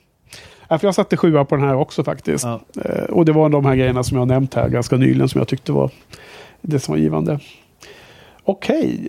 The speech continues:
Speaker 1: eh, Joel. Men, eh, det går bra. Vad tycker du? Kän-, känns det, är du stark?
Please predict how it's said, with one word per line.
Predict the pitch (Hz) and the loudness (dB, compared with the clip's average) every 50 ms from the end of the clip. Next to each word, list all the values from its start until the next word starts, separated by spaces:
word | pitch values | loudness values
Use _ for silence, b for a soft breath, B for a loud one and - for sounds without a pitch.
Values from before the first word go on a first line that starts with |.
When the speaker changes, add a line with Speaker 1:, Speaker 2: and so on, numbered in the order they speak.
| - - - | -12 -12 -10
Speaker 1:
eh, | - - 50 - - | -10 -8 -4 0 2
Joel. | 170 156 147 143 131 123 139 143 143 135 B B B B | 2 2 2 0 -2 -2 -4 -6 -8 -12 B B B B
Men, | - 185 208 226 226 214 208 214 | 0 2 2 2 2 2 2 2
eh, | 214 208 208 208 208 196 190 185 B B B B B | 4 4 4 4 4 2 0 -2 B B B B B
det | B - | B 0
går | 180 214 | 2 2
bra. | 185 208 302 285 - 127 - - | 2 2 2 2 0 -2 -4 -4
Vad | 185 160 | -4 -2
tycker | - 214 247 | -2 0 0
du? | 208 139 131 - _ _ - | 0 -2 -2 -4 _ _ -4
Kän-, | - 180 170 165 - | -2 -2 -2 -2 -4
känns | - - 180 170 - | -4 0 0 0 0
det, | - - 165 - | -2 -4 -4 0
är | - 170 | 2 2
du | 170 165 | 2 4
stark? | - 196 156 123 - - - | 2 0 0 -2 -6 -14 -20